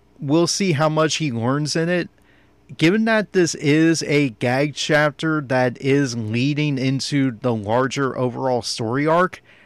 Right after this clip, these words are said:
I should really enjoy it. Best of both worlds, getting your comedy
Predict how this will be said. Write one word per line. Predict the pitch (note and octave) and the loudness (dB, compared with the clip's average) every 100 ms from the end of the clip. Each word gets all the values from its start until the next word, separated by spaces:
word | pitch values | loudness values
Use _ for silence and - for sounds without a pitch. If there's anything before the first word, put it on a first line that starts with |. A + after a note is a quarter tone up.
| _ _ | _ _
I | D3 D3+ | -2 0
should | C#3+ - F3+ F#3 | 0 0 2 2
really | B2+ C#3 E3 F3 | 2 0 2 0
enjoy | D#3+ F3 G3 A2+ | 0 2 2 2
it. | A2+ - _ | -4 -14 _
Best | B2 C3 - | -4 -2 -4
of | C3 | 0
both | D#3 C#3+ - | 0 0 0
worlds, | G3 B2 A2 - | 0 0 -4 -6
getting | C3+ A2+ B2+ B2 B2 G#2+ | -4 -2 0 -2 -4 -6
your | A2+ G#2+ | -8 -8
comedy | - B2 D#3 F3+ G3+ | -4 -2 0 -2 -2